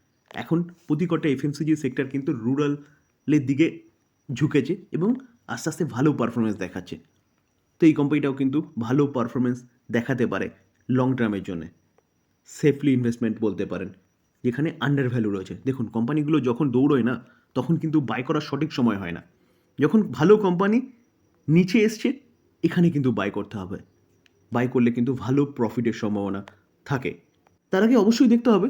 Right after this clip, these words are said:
যে কোম্পানি ফান্ডামেন্টাল স্ট্রং কিনা। তো এই কোম্পানি কিন্তু ফান্ডামেন্টাল স্ট্রং।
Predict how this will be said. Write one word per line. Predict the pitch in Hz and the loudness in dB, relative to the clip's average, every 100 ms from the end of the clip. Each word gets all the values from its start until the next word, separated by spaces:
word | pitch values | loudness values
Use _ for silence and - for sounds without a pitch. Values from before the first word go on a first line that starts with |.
| - | -2
যে | 196 | -2
কোম্পানি | 190 175 208 | 0 2 0
ফান্ডামেন্টাল | 214 151 160 165 160 160 | 0 0 2 2 2 0
স্ট্রং | 160 - 123 | -2 -2 -2
কিনা। | 107 90 - _ _ | -4 -8 -12 _ _
তো | 139 | -4
এই | |
কোম্পানি | 127 120 139 | -2 -2 -2
কিন্তু | 123 120 | -2 -4
ফান্ডামেন্টাল | 127 110 110 110 101 107 - _ _ | -2 0 2 2 0 -8 -10 _ _
স্ট্রং। | - 131 | -2 0